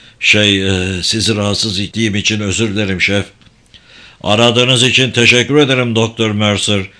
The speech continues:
Ve eğer bir teselli olacaksa, insanlar her gün aptal nedenler yüzünden ölüyorlar.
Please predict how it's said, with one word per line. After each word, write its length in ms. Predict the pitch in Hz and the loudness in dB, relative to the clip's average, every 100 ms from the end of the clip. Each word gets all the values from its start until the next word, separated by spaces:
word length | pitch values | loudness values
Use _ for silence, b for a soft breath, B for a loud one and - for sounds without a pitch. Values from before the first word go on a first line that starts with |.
| b b | b b
Ve 140 | 120 - | -2 2
eğer 400 | 120 120 120 90 | 4 4 4 2
bir 140 | 131 113 | -2 -2
teselli 600 | 123 113 120 120 123 120 | -2 0 2 2 2 2
olacaksa, 800 | 113 107 131 123 - 107 110 B B B | 2 2 2 0 0 2 2 B B B
insanlar 680 | 151 156 165 165 160 165 131 | 2 4 2 2 2 0 2
her 200 | 170 156 | 2 2
gün 260 | 92 110 - | 0 -2 -2
aptal 440 | 135 - 156 151 | -6 0 2 2
nedenler 480 | 139 143 143 139 170 | 0 0 0 2 2
yüzünden 460 | 143 127 143 139 | 2 0 0 0
ölüyorlar. 760 | 131 110 123 110 104 98 98 87 | 2 2 4 2 2 2 0 -2